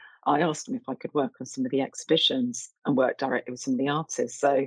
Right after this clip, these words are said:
I was basically a gopher for people like Christine Borland, who did one of her, I think her first solo show there.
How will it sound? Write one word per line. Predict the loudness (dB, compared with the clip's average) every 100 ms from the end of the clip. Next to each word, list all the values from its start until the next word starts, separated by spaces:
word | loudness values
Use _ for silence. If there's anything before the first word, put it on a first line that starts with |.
| 2
I |
was | 0 0
basically | -2 -2 -2 -4
a |
gopher | 0 2 2 0 -10 -10 -12 _
for | -8
people | -4 -4 -2
like | -4 -4
Christine | -6 -6 -2 0 4
Borland, | 6 6 4 0 -4 -8 -16 _
who | -2 -2
did | 2 0 0 -8 -6
one | -2 -2
of | -2
her, | -4
I | -4
think | -4 -6 -8
her | -6
first | -4 -4 -4
solo | -2 0 2
show | 2 2 -2
there. | -2 -4